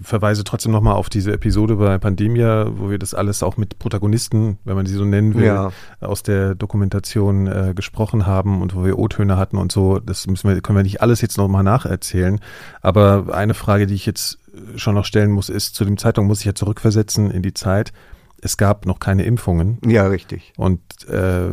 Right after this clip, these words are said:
Speaker 1: insofern stellt sich schon die Frage, ob du auch bereit warst, ich meine, die Ärzte sind gezwungen, sozusagen, sich dieser
Speaker 2: Mhm.
Speaker 1: Thematik, äh, auszusetzen, du ja nicht. Ob das für dich ein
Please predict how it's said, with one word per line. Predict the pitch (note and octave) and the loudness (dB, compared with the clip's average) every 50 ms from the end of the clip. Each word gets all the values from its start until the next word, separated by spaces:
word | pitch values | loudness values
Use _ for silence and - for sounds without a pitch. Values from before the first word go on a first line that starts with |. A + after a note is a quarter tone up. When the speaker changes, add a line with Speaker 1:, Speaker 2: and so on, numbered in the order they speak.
| G2 G2+ G#2 | -6 -6 -4
Speaker 1:
insofern | - A2 G2 F#2+ G#2 A2 - - G#2 G2+ G2 F#2+ | -4 -2 -2 0 0 0 2 2 4 4 4 2
stellt | - - G#2 G#2 - | 2 0 0 0 0
sich | - G2+ - - - - - - | -4 -10 -12 -14 -20 -20 -12 -10
schon | A#2+ - - G#2+ G#2 | -8 -2 0 2 2
die | G2+ | 2
Frage, | F#2+ - - G2 F#2+ G2 G#2 G2+ G2+ F#2 | 0 -2 -2 0 0 2 2 2 0 0
ob | - - - | -2 -4 -2
du | G2+ F#2+ F#2 F2+ F2+ | -2 0 0 0 0
auch | - F#2+ F#2+ F#2 - | 0 -2 -4 -4 -4
bereit | - F#2+ - F2+ F2 G2 G#2 - - | -4 -4 0 2 2 2 0 0 2
warst, | F#2+ F#2 F2+ F2+ F2 F2 - - - _ - - - - - - - | 2 2 4 4 2 0 -2 -6 -10 _ -20 -20 -20 -20 -20 -20 -18
ich | - - | -6 -4
meine, | - E2+ E2+ E2 | -2 0 0 -2
die | F#2 G2 | -4 -4
Ärzte | - - E2+ - - - - F#2 F2+ F#2 F#2 F#2 | -4 -4 -4 -4 -4 -2 0 0 2 2 0 -2
sind | F2+ F2+ F2+ F2+ - - - - | -2 -4 -4 -4 -6 -8 -10 -8
gezwungen, | - - - - F#2+ E2+ F#2+ G#2 A2+ B2 B2+ | -8 -8 -4 -2 0 0 2 2 0 0 0
sozusagen, | B2 A#2+ A2+ - A2+ G#2+ G#2+ G#2+ G#2+ G#2+ | -2 -4 -4 -4 -2 0 0 0 0 0
sich | G#2+ G#2 - | -2 -4 -6
dieser | - G#2+ G2+ G2+ G#2 G#2+ | -6 -2 0 0 0 0
Speaker 2:
Mhm. | G#2 - G#2 G#2 G2+ F#2 G#2 G#2 | 0 4 4 4 4 4 2 -2
Speaker 1:
Thematik, | - - G2 F#2+ F#2+ - G#2 - | -4 -2 0 0 0 0 0 -4
äh, | - | -6
auszusetzen, | - - - G#2+ G2+ G2 - - - A2 G2 G#2+ G2+ - - G2+ F2+ | -8 -8 -8 -6 -4 -4 -4 -4 -2 0 0 0 0 0 -2 -2 0
du | G#2 G2+ F#2 | 0 0 2
ja | F2+ E2+ E2 | 2 4 4
nicht. | F2 F#2+ - - - - - - - - - - - - - _ | 2 0 -2 -6 -12 -20 -20 -20 -20 -20 -20 -20 -20 -20 -10 _
Ob | - - - | -8 -6 -4
das | F#2+ F2 - | -4 -4 -4
für | - - | -6 -6
dich | D#2+ F2 E2 - F#2+ | -4 -4 -4 -2 -2
ein | E2 E2 D#2+ D2+ D#2+ E2 | 0 0 0 -2 -4 -6